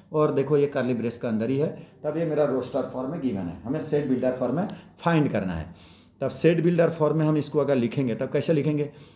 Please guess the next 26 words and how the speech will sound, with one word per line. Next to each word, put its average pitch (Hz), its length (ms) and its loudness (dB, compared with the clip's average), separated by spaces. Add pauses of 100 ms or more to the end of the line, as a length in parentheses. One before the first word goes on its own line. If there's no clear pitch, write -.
(120)
देखो 165 160 2
इसको 180 240 2
अगर 175 200 4
मैं 175 120 0
इस 170 140 -4
तरह 165 140 0
से 160 140 -2
ब्रेक 139 320 2
कर 135 120 0
देता 123 220 -2
हूँ, 160 260 -2
थोड़ा 135 480 -2
समझ 127 300 0
में 123 120 2
आ 110 80 2
जाएगा, 107 260 2
ताकि 113 340 -4 (380)
वन 143 300 2
को 165 140 -2
मैं 165 140 2
इस 151 160 -2
तरह 143 140 0
से 143 140 -2
लिख 127 160 0
सकता 123 320 -4
हूँ, 139 180 -2